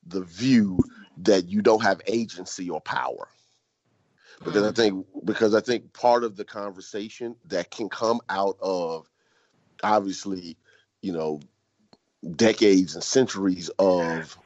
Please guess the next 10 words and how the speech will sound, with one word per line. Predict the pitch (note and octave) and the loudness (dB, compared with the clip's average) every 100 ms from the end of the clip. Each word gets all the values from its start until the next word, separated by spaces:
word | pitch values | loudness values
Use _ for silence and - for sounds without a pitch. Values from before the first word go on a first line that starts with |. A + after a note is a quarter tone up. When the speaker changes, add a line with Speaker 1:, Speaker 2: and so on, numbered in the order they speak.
| - | -2
Speaker 1:
oppression | - B2+ C3 - F2+ E2 | 0 2 0 -2 -8 -6
Speaker 2:
<coughs> | |
Speaker 1:
is | G2+ F#2 F#2 - | -2 0 -2 -4
the | - | -4
belief | F2+ A#2+ E3+ G#3 - - - _ _ _ _ _ _ _ _ _ - | 2 4 4 2 -6 -20 -20 _ _ _ _ _ _ _ _ _ -4
that | G#2 - | -2 0
your | A2 | 0
own | - B2+ B2 | 2 2 2
individual | A#2+ G#2+ A#2 G#2+ G#2 G2 | -2 -2 -4 -4 -6 -4
agency | A2 B2+ A#2+ G2+ F#2 F#2+ F2 | 0 0 -2 -12 -8 -8 -8